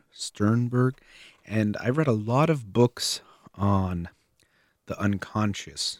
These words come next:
in these past few years especially, and, and talking about different ways that we're much more, um,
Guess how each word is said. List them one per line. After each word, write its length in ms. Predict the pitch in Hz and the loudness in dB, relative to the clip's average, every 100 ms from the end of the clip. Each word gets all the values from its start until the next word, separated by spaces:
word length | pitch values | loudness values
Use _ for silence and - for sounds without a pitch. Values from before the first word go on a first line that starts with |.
| _ | _
in 160 | - 82 | -16 -10
these 160 | 82 - | -10 -12
past 440 | - 90 - - | -10 -8 -6 -8
few 120 | 90 | -10
years 300 | 85 87 82 | -10 -10 -10
especially, 600 | 82 - 95 - 80 82 _ - - - - | -10 -4 -4 -4 -10 -18 _ -20 -20 -20 -14
and, 400 | 80 85 82 80 | -8 -6 -6 -8
and 100 | 87 | -12
talking 320 | - 95 - 92 | -8 -8 -6 -8
about 140 | 85 | -6
different 340 | 92 - 76 | -6 -8 -2
ways 320 | 95 127 117 104 | 6 6 6 2
that 260 | 92 - - - | -4 -4 -20 -18
we're 140 | 85 | -10
much 300 | 92 92 - - | -8 -8 -12 -16
more, 460 | 90 95 101 98 _ _ _ _ _ _ | -10 0 2 2 _ _ _ _ _ _
um, 460 | 87 87 78 78 | -16 -14 -12 -14